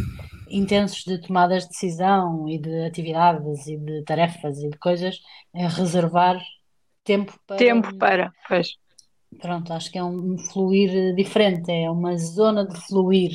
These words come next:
Speaker 1: é um
Speaker 2: Eu
Speaker 1: um
Speaker 2: percebo, mas
Speaker 1: espaço
Speaker 2: consegues,
Speaker 1: para isso acontecer.
Speaker 2: mas tens que, nessa zona de fluir, fluir sozinha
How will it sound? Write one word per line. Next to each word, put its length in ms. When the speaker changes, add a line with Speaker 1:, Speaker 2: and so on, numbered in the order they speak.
Speaker 1:
é 160
um 440
Speaker 2:
Eu 100
Speaker 1:
um 0
Speaker 2:
percebo, 280
mas 120
Speaker 1:
espaço 80
Speaker 2:
consegues, 380
Speaker 1:
para 20
isso 140
acontecer. 200
Speaker 2:
mas 100
tens 220
que, 140
nessa 400
zona 240
de 60
fluir, 540
fluir 220
sozinha 520